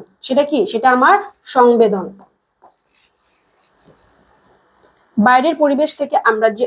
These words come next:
উদ্দীপনা লাভ করি, তা কিভাবে মস্তিষ্কে পৌঁছায়?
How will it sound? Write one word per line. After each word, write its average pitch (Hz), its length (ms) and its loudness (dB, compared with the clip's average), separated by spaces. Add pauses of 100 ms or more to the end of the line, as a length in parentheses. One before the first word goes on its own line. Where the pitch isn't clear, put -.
(100)
উদ্দীপনা 233 400 -2 (100)
লাভ 208 140 4 (160)
করি, 214 180 -2 (220)
তা 226 120 2 (480)
কিভাবে 302 340 2 (120)
মস্তিষ্কে 240 500 -2 (100)
পৌঁছায়? 220 420 0